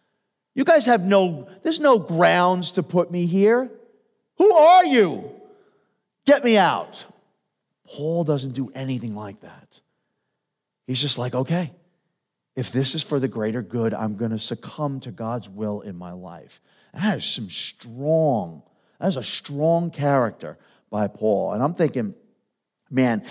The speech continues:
if I could just have half of that attitude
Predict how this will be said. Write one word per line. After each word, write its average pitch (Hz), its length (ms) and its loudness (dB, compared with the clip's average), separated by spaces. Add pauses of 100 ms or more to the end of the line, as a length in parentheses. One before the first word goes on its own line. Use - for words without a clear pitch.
(220)
if 143 260 2
I 156 520 -4 (260)
could 120 360 -4
just 131 600 -4 (440)
have 123 360 0
half 175 600 -2
of 127 140 -2
that 101 240 -4
attitude 90 680 -12